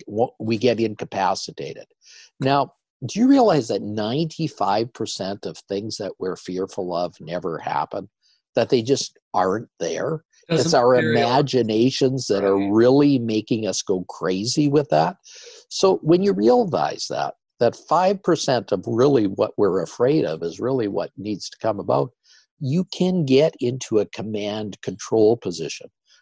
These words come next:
Speaker 1: Remember, it's not what happens to you, it's what you do with what happens. And that's where you get into the driver's seat. That's where you get into the situation that you can do things.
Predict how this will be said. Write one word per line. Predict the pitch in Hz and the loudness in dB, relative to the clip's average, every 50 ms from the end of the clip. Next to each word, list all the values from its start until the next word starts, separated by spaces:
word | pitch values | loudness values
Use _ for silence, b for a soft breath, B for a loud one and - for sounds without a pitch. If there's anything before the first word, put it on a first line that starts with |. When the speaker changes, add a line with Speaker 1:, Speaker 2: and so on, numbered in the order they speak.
| b _ _ | b _ _
Speaker 1:
Remember, | 127 131 143 160 180 190 160 107 90 90 | 2 2 4 4 2 2 2 0 0 0
it's | 90 - - - | -2 -6 -6 -6
not | 107 110 139 156 - 143 | -2 -2 -2 0 2 2
what | 143 139 - | 2 2 2
happens | 117 104 104 98 98 - - 98 98 - - | 2 2 2 2 0 -2 -6 -8 -8 -8 -8
to | - 101 | -6 -6
you, | 95 92 98 98 92 90 | -4 -2 -2 -2 -2 -2
it's | 85 - - - - - | -4 -6 -8 -12 -8 -6
what | 98 90 82 - - | -4 -4 -4 -6 -8
you | 90 87 | -10 -10
do | 82 82 87 87 | -6 -6 -6 -6
with | 82 82 80 - - | -6 -8 -10 -10 -8
what | 87 78 65 - | -6 -6 -6 -6
happens. | - 78 69 67 65 - - - - - - _ B B B B B B - | -6 -6 -4 -4 -4 -6 -10 -16 -16 -20 -20 _ B B B B B B -4
And | - 123 127 131 127 | -2 -2 -2 -2 -2
that's | 135 151 165 165 165 170 - - - | 0 0 0 0 0 -2 -4 -4 -2
where | 143 131 123 120 117 | 0 2 4 4 2
you | 107 104 95 | 2 -2 -2
get | 92 104 110 107 - | 0 0 0 0 -2
into | - - - 113 | -6 -10 -8 -6
the | 101 95 98 | -4 -4 -4
driver's | 87 95 87 87 92 95 101 98 95 85 82 - | -2 0 2 2 4 2 2 2 0 -2 -2 -2
seat. | - - 76 76 - - - | -4 -6 -6 -8 -10 -12 -6
That's | - 110 117 127 151 156 - - - - | -2 0 2 2 2 0 -2 -4 0 2
where | 147 120 | 2 2
you | 117 107 107 101 | 2 2 0 2
get | 104 101 101 - | 2 0 0 -2
into | - 92 - - | -6 -14 -14 -10
the | 92 90 | -10 -8
situation | 87 - - 98 - - - 90 98 101 107 107 - - 87 80 | -6 -4 -4 -4 -6 -8 -6 -4 -2 0 0 -2 -2 -6 -8 -8
that | 87 87 76 - | -10 -12 -12 -12
you | - 82 | -12 -10
can | - 90 85 | -10 -10 -8
do | 87 87 95 | -8 -8 -8
things. | 87 - 78 80 - - | -8 -10 -10 -12 -12 -16